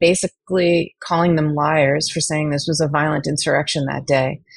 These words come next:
And the police officers will gladly do it. They'll put their lives on the line in, in order to save the lives of the members of Congress, because that is what they have sworn, uh, an oath to do. That is their duty.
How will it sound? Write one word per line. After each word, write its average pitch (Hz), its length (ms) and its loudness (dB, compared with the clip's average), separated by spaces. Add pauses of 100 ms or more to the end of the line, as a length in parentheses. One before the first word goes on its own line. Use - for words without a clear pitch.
(340)
And 175 140 4
the 180 100 2
police 208 240 2
officers 196 520 2
will 185 220 4
gladly 170 480 2
do 190 180 0
it. 139 220 0 (100)
They'll 160 380 2
put - 160 -2
their 170 160 4
lives 160 560 2 (160)
on 160 160 2
the 156 80 2
line 147 500 0 (420)
in, 160 160 0 (640)
in 170 100 0
order 143 220 2
to 139 80 -2
save 143 420 -2
the 156 80 2
lives 143 460 0
of 147 140 -4
the 143 60 -2
members 143 300 0
of 147 100 -4
Congress, 175 440 0
because 160 300 -2
that 147 160 2
is 147 120 -2
what 147 180 0
they 143 140 0
have 147 180 0
sworn, 147 640 0 (580)
uh, 143 180 0
an 151 120 4
oath 151 260 2
to 156 100 -2
do. 160 200 2
That 139 160 2
is 139 120 -2
their 143 180 4
duty. 156 520 0